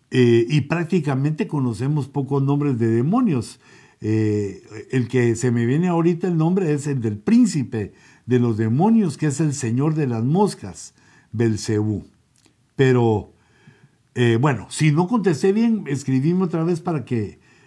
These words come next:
eh, pongas la, la pregunta de una manera, de otra manera, para que yo la pueda captar.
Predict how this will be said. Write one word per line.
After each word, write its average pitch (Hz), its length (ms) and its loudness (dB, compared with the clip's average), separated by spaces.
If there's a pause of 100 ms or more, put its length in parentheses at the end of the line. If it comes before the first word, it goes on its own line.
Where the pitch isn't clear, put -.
(200)
eh, 117 180 0
pongas 117 500 -4
la, 131 220 2
la 104 240 -4
pregunta 135 540 -2
de 120 120 0
una 135 160 -2
manera, 127 440 -2
de 131 80 0
otra 147 200 -4
manera, 131 420 -4
para 110 140 -6
que 92 60 -12
yo 127 80 -2
la 123 140 -4
pueda 127 260 -6
captar. 104 440 -14